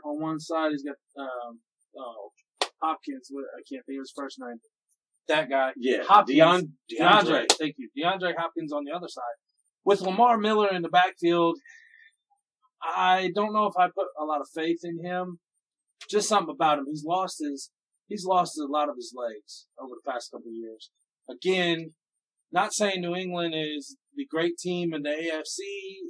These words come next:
Speaker 1: not saying that they're gonna win everything. However, week one at home in Foxborough, you're not gonna lose. So I'm gonna pick New England.
Speaker 2: Hey, I like what you say.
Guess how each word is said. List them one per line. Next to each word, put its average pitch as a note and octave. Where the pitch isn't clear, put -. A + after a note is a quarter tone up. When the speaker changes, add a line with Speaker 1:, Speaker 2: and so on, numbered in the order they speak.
Speaker 1:
not D#3+
saying F3
that D#3+
they're E3
gonna C#3
win F#3
everything. F3+
However, D#3+
week F#3
one D#3+
at C#3+
home C#3+
in C#3+
Foxborough, C4
you're C#3+
not B2
gonna G2+
lose. -
So D3+
I'm F#3
gonna D#3
pick C#3+
New A#2
England. G2
Speaker 2:
Hey, C#3
I E3
like D3+
what B2+
you A2+
say. A2+